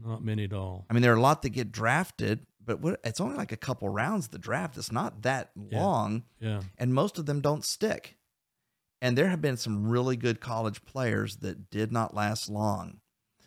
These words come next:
Speaker 2: And if they were allowed to be invested in, I mean, every time I see a kid leave after his freshman or sophomore year, I'm like, "Dude, I know you can come back and go to college again, but are you really gonna do that?
Speaker 1: Yeah.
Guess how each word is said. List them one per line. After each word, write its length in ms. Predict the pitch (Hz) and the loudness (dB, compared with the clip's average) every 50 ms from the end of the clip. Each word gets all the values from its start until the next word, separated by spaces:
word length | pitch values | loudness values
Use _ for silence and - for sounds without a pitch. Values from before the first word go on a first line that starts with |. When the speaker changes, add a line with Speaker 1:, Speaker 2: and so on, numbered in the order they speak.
| _ _ _ _ _ _ _ _ _ - | _ _ _ _ _ _ _ _ _ 0
Speaker 2:
And 340 | 117 117 117 113 113 117 - | 2 4 6 6 4 2 0
if 180 | - 117 101 - | -2 -4 -2 2
they 140 | - 120 117 | 2 4 4
were 120 | 113 113 | 6 4
allowed 440 | 107 101 104 110 120 131 151 151 - | 4 4 2 2 2 2 2 0 -2
to 60 | 156 | -4
be 120 | 143 - 131 | -4 -2 0
invested 640 | 120 113 101 101 107 120 123 139 143 - 117 104 | 0 0 -2 -2 0 0 0 0 -2 -4 -4 -2
in, 100 | 101 101 - | -2 -2 -2
I 60 | 92 | -2
mean, 140 | 107 110 117 | 0 0 0
every 180 | 143 185 175 | 0 0 -2
time 160 | - 165 156 | -2 -2 -2
I 60 | 139 123 | -2 -2
see 200 | 117 - 127 113 | -2 -2 -2 -2
a 60 | 104 | -4
kid 260 | - - - 113 101 | -4 -4 -4 -4 -2
leave 220 | 104 107 104 98 | 0 -2 0 0
after 320 | 101 104 104 101 - - 98 | 0 -2 -2 -4 -6 -10 -8
his 220 | 95 101 92 90 | -8 -8 -8 -8
freshman 440 | - - - 104 101 98 - - 92 | -10 -6 -6 -6 -4 -6 -6 -8 -8
or 40 | 95 | -8
sophomore 520 | - - - 101 98 101 - - 98 95 | -6 -6 -6 -6 -6 -6 -10 -10 -8 -8
year, 480 | 92 90 92 104 104 98 95 92 - - _ _ _ _ _ _ _ _ _ _ _ _ _ _ _ _ _ _ _ _ _ _ | -6 -4 -4 -2 -2 -2 -4 -6 -10 -14 _ _ _ _ _ _ _ _ _ _ _ _ _ _ _ _ _ _ _ _ _ _
I'm 160 | 107 107 107 104 | -2 0 2 2
like, 360 | 104 98 98 98 - - - _ _ _ _ _ _ _ - 101 92 | 2 2 2 0 -2 -8 -16 _ _ _ _ _ _ _ -20 -8 -2
"Dude, 200 | 110 110 107 117 | 0 2 2 2
I 100 | 127 143 | 2 2
know 100 | 143 139 | 2 2
you 120 | 139 117 | 2 2
can 120 | 104 104 | 2 0
come 220 | - - 123 110 104 | 0 0 0 0 2
back 240 | 104 104 101 - 101 | 2 0 0 -2 -4
and 100 | 98 98 | -2 -2
go 100 | 104 98 | -2 -2
to 60 | 98 | -4
college 420 | - - - 110 101 98 95 92 98 | -4 -4 -2 0 0 0 -2 -4 -6
again, 280 | 95 98 107 104 98 | -4 -2 0 0 0
but 120 | 95 95 107 | 0 0 -2
are 40 | |
you 120 | 104 101 98 | -2 0 0
really 280 | 101 113 117 113 113 | 2 2 4 4 2
gonna 160 | 107 104 104 101 | 2 0 0 0
do 220 | 98 110 107 107 | 0 0 0 2
that? 340 | 104 110 110 110 110 107 113 | 2 2 4 2 2 2 2
Speaker 1:
Yeah. 300 | 113 107 104 101 98 | 2 2 2 2 0